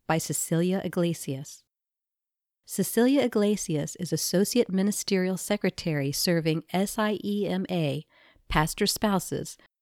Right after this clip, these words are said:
for the Inter-American Division. This article originally appeared in the Inter-American Division S I E M A magazine, Connected, first quarter,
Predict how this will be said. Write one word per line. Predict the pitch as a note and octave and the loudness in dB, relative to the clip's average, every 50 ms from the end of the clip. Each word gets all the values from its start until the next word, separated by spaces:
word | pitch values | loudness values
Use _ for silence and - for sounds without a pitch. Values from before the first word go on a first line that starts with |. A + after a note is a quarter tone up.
| _ _ _ | _ _ _
for | - - F3+ | -2 0 0
the | F3 F3 E3 - | 2 0 0 0
Inter-American | - F3+ F#3+ - - A3 G#3 G3 F3+ E3+ E3+ F3+ F3+ - - F#3+ | 0 0 0 0 0 0 2 2 2 4 4 2 2 0 -2 -2
Division. | F3+ F#3 F3+ D#3 D#3+ E3+ E3 - - C#3 C#3 D#3+ - _ _ _ _ _ _ _ _ _ _ _ _ _ _ _ _ _ | 0 0 0 2 2 0 0 0 -2 -4 -6 -10 -12 _ _ _ _ _ _ _ _ _ _ _ _ _ _ _ _ _
This | - A#3 C4+ - - | 6 6 6 6 4
article | - G3+ F#3+ F#3+ G3 - - - G3+ F#3 | 2 4 4 4 2 0 0 0 0 2
originally | E3 D3+ D3 E3 F#3 - - A3+ A3+ A3+ A#3+ A#3+ | 2 2 2 2 2 2 0 0 0 2 2 0
appeared | B3+ - - - - F3 E3 D#3+ D#3+ D#3+ E3 | 0 -2 -4 -2 0 2 2 2 2 0 -2
in | F3 D#3 | -2 -2
the | D#3 D3 - | -2 -2 -2
Inter-American | - F3+ F#3 - - A3+ A3+ A3 G3 F#3 F#3 F#3 F#3 - - F#3+ F#3+ | -2 -4 -4 -2 -4 -2 0 2 2 4 2 2 0 0 -2 -2 0
Division | - G3 E3 E3+ E3 D#3+ - - D#3+ D3+ D#3 E3+ - _ | 0 0 2 4 4 4 2 2 0 -2 -2 -4 -4 _
S | - E3 F3 - - | -2 -2 -2 0 -2
I | G3 F#3+ F#3+ F#3+ - | -2 -2 -2 -2 -2
E | F#3+ F#3 F3+ F#3 | -4 -2 -2 -2
M | G3 G3+ G3+ - | -2 -2 -4 -4
A | - F3 E3+ D#3 D#3 D#3 D#3 D#3 - - | -2 -2 0 0 0 0 -2 -4 -4 -2
magazine, | F3 D#3 D#3 D#3+ - F3 E3 - G3+ G3 F3 D#3+ D#3 D#3 D#3 _ - | -2 0 0 0 -2 -2 -2 -2 -2 0 0 0 -2 -2 -4 _ -12
Connected, | - - G#3 G#3+ A3+ - _ - D3 B2+ - - - _ _ _ _ _ _ _ | -6 -2 0 0 0 -2 _ -4 -4 -4 -6 -8 -16 _ _ _ _ _ _ _
first | - - - F3+ F#3+ G3+ - - | -12 -4 0 2 2 2 0 -2
quarter, | - - G3 E3+ D#3 D#3 D#3 E3+ | 0 0 2 2 2 2 0 -2